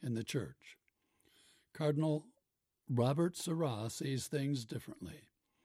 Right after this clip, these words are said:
"We need priests who are men of the interior life, God's watchmen,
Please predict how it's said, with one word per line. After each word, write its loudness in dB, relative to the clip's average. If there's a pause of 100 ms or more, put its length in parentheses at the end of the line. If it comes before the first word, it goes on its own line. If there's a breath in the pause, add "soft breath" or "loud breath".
(280 soft breath)
"We 6
need 4
priests 0 (100)
who 2
are 2
men 4
of 2
the 2
interior 2
life, -4 (540)
God's 2
watchmen, -2